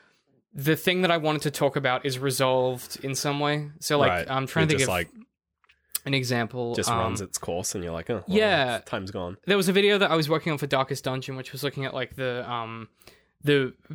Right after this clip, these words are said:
Speaker 1: it was an expression that someone used, which was, like, the, I don't know what the word is. It's not fractalization, but it was, like, the, it was the fragmentation of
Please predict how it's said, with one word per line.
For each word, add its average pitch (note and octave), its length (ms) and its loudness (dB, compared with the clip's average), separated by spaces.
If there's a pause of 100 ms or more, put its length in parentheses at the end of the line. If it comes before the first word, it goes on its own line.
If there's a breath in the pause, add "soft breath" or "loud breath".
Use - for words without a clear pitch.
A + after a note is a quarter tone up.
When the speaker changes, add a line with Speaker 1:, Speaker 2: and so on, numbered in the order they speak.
(180)
Speaker 1:
it - 260 -14
was C#3 120 -2
an D3 80 4
expression E3 440 2
that D#3 100 2
someone C#3+ 220 2
used, B2 200 0
which C3 100 -8
was, C3 120 0
like, B2+ 160 0
the, A#2+ 340 0 (580)
I - 60 -18
don't C#3+ 120 -4
know D3+ 80 0
what D#3 160 0
the B2+ 300 2
word A#2+ 240 0
is. A2+ 160 -2
It's - 140 -6
not E3+ 140 4
fractalization, B2 840 0
but A#2 100 -8
it - 60 -8
was, C3 140 0
like, C3 160 2
the, B2+ 260 2 (380 loud breath)
it E3+ 60 0
was E3 120 4
the F3 80 2
fragmentation D#3+ 840 2
of C3 520 2